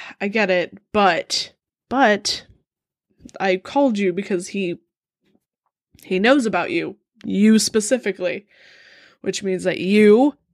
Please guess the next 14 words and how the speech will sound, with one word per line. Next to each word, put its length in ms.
anybody 460
connected 600
to 140
you, 460
your 200
fucking 380
granddaughter 680
that 160
I 120
met 360
not 240
too 160
long 260
ago, 440